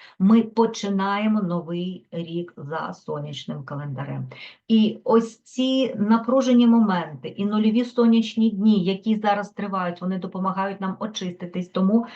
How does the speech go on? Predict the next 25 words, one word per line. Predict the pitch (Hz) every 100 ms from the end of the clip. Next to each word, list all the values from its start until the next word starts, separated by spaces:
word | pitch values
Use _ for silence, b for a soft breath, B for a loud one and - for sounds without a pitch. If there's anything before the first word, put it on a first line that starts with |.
| B B
всіх, | - - 220 233 -
ем, | 185 180 180 175 175
прошу | 208 214 220 - 220 -
саме | _ _ 208 220 208
нульові | 185 180 175 196
сонячні | - 190 185 - 180 175
дні | 175 214
до | 196
двадцятого | 175 170 - 190 180 175
числа | 175 175 - 185 208 214 B B
пройняти | 180 185 190 190 -
очищення | - 208 220 196 - 170 170
і | 220
в | 233
своєму | 226 220 220 220
внутрішньому | 220 220 220 - 214 208
світі, | 214 214 214 226
і | 214 208 196
в |
зовнішньому. | 190 180 160 147 - 143 - _ -
Даю | 170 208 233 185
вам | 180
посилання | 185 180 196 196 185 180 170
на | 175 170 156
відео, | 160 156 175 247